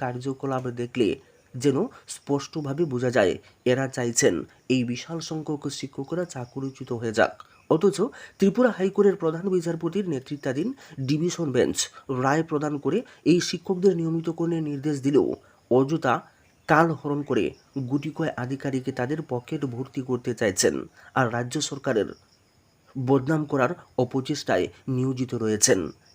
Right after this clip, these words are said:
এই ক্ষেত্রে সর্বশিক্ষার শিক্ষকেরা রাজ্যের মুখ্যমন্ত্রীর কাছে হাইকোর্টের রায়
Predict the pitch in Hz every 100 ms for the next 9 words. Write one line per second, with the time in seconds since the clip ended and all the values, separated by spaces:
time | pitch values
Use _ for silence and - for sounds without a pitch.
0 | - 127 139 151 208 214 165 160 180 220
1 | 208 196 180 190 180 175 185 170 160 165
2 | 165 156 - 180 170 165 151 120 - 85
3 | - - - - 135 143 143 160 147 127
4 | 160